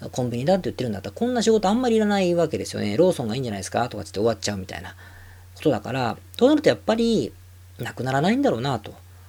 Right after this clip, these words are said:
思-、思ったわけですよ。って考えていくと、あの、スーパー、あー、ジェネラリストになれというふうにね、あのー、言ってる人もいましたけども、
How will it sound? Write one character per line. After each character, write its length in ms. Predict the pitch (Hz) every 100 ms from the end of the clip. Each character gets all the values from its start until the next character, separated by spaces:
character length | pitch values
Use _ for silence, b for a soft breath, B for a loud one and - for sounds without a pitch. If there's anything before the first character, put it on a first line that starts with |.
| b b - - -
思-、 200 | 131 135
思 140 | 135 175
っ 80 |
た 80 | -
わ 60 | 101
け 80 | 92
で 60 |
す 140 | - -
よ。 100 | -
っ 20 | -
て 100 | -
考 140 | - 302 330
え 60 | 330
て 80 |
い 60 | 123
く 100 | -
と、 460 | - 156 139 104 - B B B B B
あ 60 | -
の、 180 | 123 110
ス 160 | -
ー 160 | 175 165
パ 300 | - 156 156
ー、 100 | 147 -
あ 500 | 135 120 101 87 78
ー、 20 |
ジ 100 | 127
ェ 40 | 151
ネ 80 |
ラ 60 | 143
リ 60 | 139
ス 60 |
ト 100 | -
に 80 | 104
な 100 | 120
れ 120 | 104
と 100 | 98
い 60 | 95
う 20 |
ふ 60 | 101
う 20 |
に 80 | 147
ね、 160 | 170 - b b b
あ 80 | -
の 100 | 50 - 50 50 50 50 50 50 50 - - - - - - - - - - - - -
ー、 40 | 127
言 80 | 117
っ 20 |
て 160 | -
る 60 | 110
人 120 | -
も 160 | 110 95
い 60 |
ま 120 | 113 117
し 40 |
た 120 | -
け 100 | -
ど 80 | 98
も、 240 | 123 147